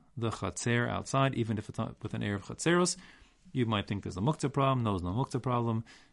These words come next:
Um, in this case, you might think there's an issue of, you know, you're, you're essentially taking the money to where it's not allowed to be, meaning there's no erev chatzeros, but there are abundance for bin take it to the chatzer. Now we're letting that happen.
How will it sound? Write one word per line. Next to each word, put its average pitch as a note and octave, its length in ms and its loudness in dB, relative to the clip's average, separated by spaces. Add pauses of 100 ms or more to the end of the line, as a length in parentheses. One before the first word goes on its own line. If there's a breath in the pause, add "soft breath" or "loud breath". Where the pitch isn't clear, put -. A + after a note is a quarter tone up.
(140)
Um, F#2 260 -2
in F2+ 80 -4
this F#2 120 -8
case, G2 320 -2
you G#2+ 60 -2
might F#2+ 160 -2
think G2+ 180 -4
there's F#2 280 -2
an F#2 80 0
issue G2+ 380 -2
of, F#2 220 -4 (360 soft breath)
you A2+ 80 -4
know, G#2+ 40 0
you're, F#2 220 -2
you're G2+ 200 -2
essentially F#2+ 420 -4
taking G2+ 400 -2
the G2 60 0
money G2+ 420 0 (140)
to - 120 -6
where G#2 120 -2
it's F#2 100 -6
not G#2 80 -2
allowed F#2 180 -2
to G#2+ 80 -4
be, D3 300 2 (760 soft breath)
meaning F#2+ 280 0 (400)
there's A2+ 180 -2
no G#2+ 80 -2
erev F#2+ 200 -2
chatzeros, C3 440 0
but A2 80 0
there G2 100 0
are F#2+ 40 0
abundance G2 320 -2
for G2+ 100 -4
bin A#2 160 2
take B2+ 240 -4
it B2+ 40 -8
to - 60 -16
the B2+ 120 -4
chatzer. B2 340 -4
Now B2 220 2
we're G2 100 0
letting G2+ 160 -2
that A2+ 80 -6
happen. C#3+ 340 2